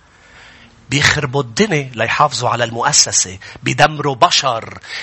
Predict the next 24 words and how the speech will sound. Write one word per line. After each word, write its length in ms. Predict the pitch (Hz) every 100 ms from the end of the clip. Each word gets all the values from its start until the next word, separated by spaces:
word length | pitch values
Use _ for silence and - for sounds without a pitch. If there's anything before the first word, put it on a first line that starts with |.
| -
بينزلوا 500 | 131 165 139 135 147
ناس 260 | 180 -
على 220 | 120 139 135
جهنم، 760 | - 123 180 165 131 127 117 - - - -
مع 140 | 123
أنه 180 | 143 143
هن 140 | 143
بيعرفوا 600 | 127 147 170 139 - 120 110 _ _ _
كيف 280 | - 165 -
الناس 280 | 127 127 -
بتروح 300 | 113 127 110
على 80 | 110
السما. 500 | - 127 117 110 98
واقفون 580 | 131 117 131 - 143 127
على 240 | 110 117
الباب 640 | 113 98 113 107 104 101 92 - - - - - 113
ليحموا 680 | 120 123 156 - 147 147
المؤسسة. 1200 | 143 156 160 170 - - 92 - 98 82 80 78 - - - - -
بيفوتوا 480 | 90 - - 180 147
الناس، 360 | 135 185 196 -
ما 60 |
بيفوتوا، 600 | 135 123 - 156 - 139 131 - - - - - _ _ - - _ - -
مش 400 | 101 113 123 -
مهم. 600 | 113 117 170 117 85 78